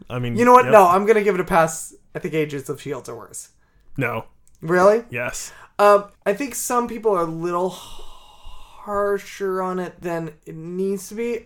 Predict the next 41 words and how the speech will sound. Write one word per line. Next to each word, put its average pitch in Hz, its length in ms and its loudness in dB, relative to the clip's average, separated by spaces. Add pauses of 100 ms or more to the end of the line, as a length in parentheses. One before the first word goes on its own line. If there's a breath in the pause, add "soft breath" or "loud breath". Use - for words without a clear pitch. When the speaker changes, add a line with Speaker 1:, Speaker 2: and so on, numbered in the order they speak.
(100)
Speaker 2:
My 220 280 2
big 247 220 -10
thing, 220 320 -4
Speaker 1:
You 190 60 2
Speaker 2:
um, - 40 6
Speaker 1:
talking 233 200 2
about 135 200 2
me? 131 380 0 (160)
Speaker 2:
Yeah, 160 240 -10 (260)
I'm 160 60 -12
talking - 360 -8
<laughs> - 60 -6
squarely 170 800 -2
about 123 340 -10
you. 113 180 -12 (460 loud breath)
Here 226 220 -4
my, 220 220 2
here's 214 280 -2
my 214 140 0
quick 175 220 -6
thoughts. 143 220 -6
And 214 260 4
Speaker 1:
Where 147 100 6
are - 40 6
your - 60 6
Speaker 2:
also, 220 120 2
Speaker 1:
quick - 240 -4
Speaker 2:
I'll 180 240 4
Speaker 1:
thoughts? 311 80 -4
Speaker 2:
say, 190 380 0
<laughs> 160 420 -14
which 160 300 -8
aren't 151 200 -4
gonna 135 140 -8
be 131 100 -12
quick 131 260 -12
at 139 60 -2
all, 123 100 2
let's 165 280 6
be 147 80 -2
honest. - 240 -6